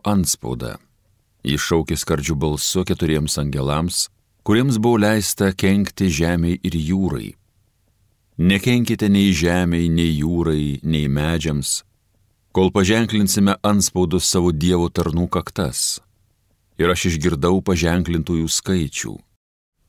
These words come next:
Šimtas keturiasdešimt keturi tūkstančiai paženklintųjų iš visų Izraelio vaikų giminių. Paskui regėjau. Štai milžiniška minia, kurios niekas negalėjo suskaičiuoti, iš visų giminių,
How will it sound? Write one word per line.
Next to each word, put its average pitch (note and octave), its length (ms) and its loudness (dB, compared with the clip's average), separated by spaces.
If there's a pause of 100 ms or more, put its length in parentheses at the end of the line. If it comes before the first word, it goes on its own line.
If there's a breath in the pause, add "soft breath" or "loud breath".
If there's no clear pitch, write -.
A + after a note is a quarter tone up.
(120)
Šimtas G2+ 560 0
keturiasdešimt F2 640 0
keturi E2 320 -2
tūkstančiai E2+ 560 -4
paženklintųjų D#2+ 960 0 (420)
iš F#2 120 2 (100)
visų B2 260 0 (160)
Izraelio F#2+ 640 2
vaikų E2+ 380 0 (100)
giminių. E2+ 400 2 (1040)
Paskui F2 320 0
regėjau. D#2+ 600 0 (880)
Štai - 240 0
milžiniška A2+ 640 2
minia, G2 400 4 (400)
kurios E2 320 0
niekas G2 320 2
negalėjo F#2 480 2
suskaičiuoti, D#2 880 -2 (400)
iš F2+ 240 0
visų G#2 320 2
giminių, G2 400 4